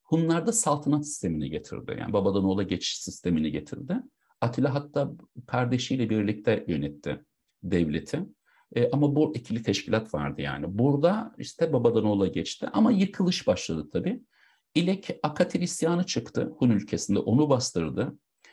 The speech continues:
Nedova Savaşı'nı yaptı Bizans'la. Orada Bizans kılıcıyla öldü. Dengizlik yine Bizanslarla yaptığı savaşı kaybetti, hayatını kaybetti sonrasında. İrnek'te tuttu, arda kalan Hunları da aldı, Karadeniz'in kuzeyine göç etti.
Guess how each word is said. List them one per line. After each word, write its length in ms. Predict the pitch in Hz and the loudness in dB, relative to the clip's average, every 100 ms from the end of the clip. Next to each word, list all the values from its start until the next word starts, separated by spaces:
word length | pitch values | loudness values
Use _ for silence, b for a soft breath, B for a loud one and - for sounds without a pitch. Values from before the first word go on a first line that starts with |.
| b | b
Nedova 380 | - 143 147 165 | 4 6 6 4
Savaşı'nı 500 | 185 180 165 - 175 | 2 2 0 0 0
yaptı 340 | 160 123 - 107 | 0 0 -4 -4
Bizans'la. 580 | 95 90 85 - - | 0 0 0 -4 -4
Orada 440 | - 131 127 139 143 | 0 0 2 0 0
Bizans 360 | 127 120 123 | 0 0 -2
kılıcıyla 520 | - 117 110 101 95 92 | -4 -4 0 2 2 2
öldü. 520 | 85 80 71 87 76 - b b b 113 | 2 0 -2 -4 -6 -12 b b b 2
Dengizlik 580 | 143 160 160 160 180 | 4 4 2 -2 -2
yine 160 | 170 160 | 0 0
Bizanslarla 500 | 151 160 160 160 151 | 0 -2 0 0 2
yaptığı 320 | 151 151 156 | 0 -2 -6
savaşı 420 | 151 156 143 - | 0 2 2 0
kaybetti, 460 | - 139 131 131 143 | -4 -2 0 -2 -2
hayatını 500 | 123 127 117 - 113 | 2 2 2 0 -2
kaybetti 460 | - 76 78 - - | -2 -4 -4 -8 -6
sonrasında. 640 | 82 73 80 - 127 - | -2 -2 -2 -4 -6 -2
İrnek'te 580 | 180 185 156 127 - 123 | 2 4 4 2 2 -4
tuttu, 540 | - 151 - 147 185 185 B B B - | -4 -8 -6 -2 -2 -4 B B B -2
arda 360 | 147 151 156 | 0 2 2
kalan 360 | 156 107 92 98 | 2 2 4 2
Hunları 380 | 131 139 113 87 | 2 2 2 0
da 140 | 92 - | -2 0
aldı, 300 | 120 110 - | 0 -2 -2
Karadeniz'in 540 | 123 98 92 90 98 | -2 0 -2 -2 -4
kuzeyine 600 | - 90 78 76 120 147 - _ _ - | -4 -2 -2 2 2 0 -6 _ _ 0
göç 220 | 127 - | 0 2
etti. 280 | 82 - | -4 -6